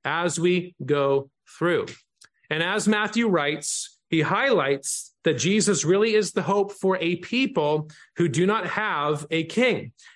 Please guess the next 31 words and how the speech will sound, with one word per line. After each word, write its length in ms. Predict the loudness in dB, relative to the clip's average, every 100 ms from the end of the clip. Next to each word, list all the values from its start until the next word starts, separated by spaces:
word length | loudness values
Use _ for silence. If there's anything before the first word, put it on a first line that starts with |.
| -2
a 100 | 0
hope 360 | 0 0 0
for 120 | 0
a 80 | 0
people 380 | 0 -2 0 2
who 100 | 4
are 100 | 2
waiting 580 | 2 0 0 -2 -2 -4
for 120 | -4
that 220 | -4 -4
king 420 | -2 0 2 2 -2 _ _ -6
to 460 | 0 0 0 -4 -16 _ _ -10
come. 340 | -6 -6 -8 -16 _ _ _ _ -4
Now, 80 |
I 60 | 0
think 140 | 0
the 80 | 0
problem 380 | 0 2 4 4
that 140 | 4
we 100 | 2
can 160 | 2 0
see 640 | 0 0 0 0 -2 -4 -10 _ _
in 180 | -2 0
this 200 | 0 -2
genealogy 960 | -4 -2 0 0 0 0 0 0 -4 -10 _ _ _ _ -4
is 160 | -2 0
the 100 | -2
failures 760 | 0 0 2 2 2 0 0
of 320 | -2 -2 -2
so-called 760 | -2 0 0 0 0 0 -2 -6 -20 -18 -2
good 500 | 0 0 -2 -6